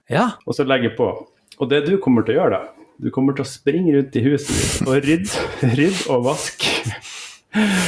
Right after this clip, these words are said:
Speaker 2: Og gjøre det helt shiny i løpet av en time. Jeg kan garantere at du kommer til å vaske så fort som du aldri har gjort før. Og så, når klokka blir halv fire, halv fire, så får du en ny telefon fra telefonvask dot N O. Så, så sier jeg, «Ja, hei, det her er Jørgen. Du, jeg kommer ikke likevel.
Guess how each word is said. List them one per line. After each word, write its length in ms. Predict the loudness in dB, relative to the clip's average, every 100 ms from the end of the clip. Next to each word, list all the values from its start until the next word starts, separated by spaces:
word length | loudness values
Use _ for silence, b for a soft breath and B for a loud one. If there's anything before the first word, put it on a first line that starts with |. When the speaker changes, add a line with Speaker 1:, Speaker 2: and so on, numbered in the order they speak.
| -2 2
Speaker 2:
Og 80 |
gjøre 160 | 4 4
det 60 | 2
helt 260 | 2 2
shiny 400 | 0 0 2 2 2
i 80 | 2
løpet 240 | 0 0 -2
av 80 | 0
en 100 | 0 0
time. 300 | 0 0 -4 -10 _ _ _ -6
Jeg 140 | -2
kan 100 | 2
garantere 480 | 2 2 2 0 0
at 80 | -2
du 80 |
kommer 160 | -2 -2
til 120 | 0 -2
å 40 |
vaske 180 | -4 -8
så 80 | -4
fort 240 | -2 0
som 80 | 0
du 80 | 2 0
aldri 300 | -2 0 2
har 40 |
gjort 160 | 0 -2
før. 240 | -4 -6 -10 B B B B B B _
Og 160 | -4
så, 160 | 0 0 0 0
når 160 | 0 0
klokka 220 | 0 2
blir 160 | 2 2
halv 160 | 0 0
fire, 380 | 2 2 0 -4 -4
halv 160 | -2 0
fire, 320 | 2 2 0
så 160 | -4 -4
får 160 | 0 2
du 40 | 4
en 80 | 2
ny 80 | 0
telefon 320 | -4 -2 -2 0
fra 140 | -4 -2
telefonvask 640 | -2 0 0 2 -2 -4
dot 160 | -4 -2
N 160 | -2
O. 100 | -4 -10 -8
Så, 160 | -8
så 160 | -8 -12 -16
sier 220 | -4 -4
jeg, 80 | -2 -2
«Ja, 80 | 0
hei, 140 | 0
det 80 | 0
her 140 | 2 2
er 40 |
Jørgen. 260 | 2 0 -2 B B B _
Du, 140 | -2
jeg 80 | 0
kommer 240 | 0 0 0
ikke 160 | -2
likevel. 400 | 0 0 0 -2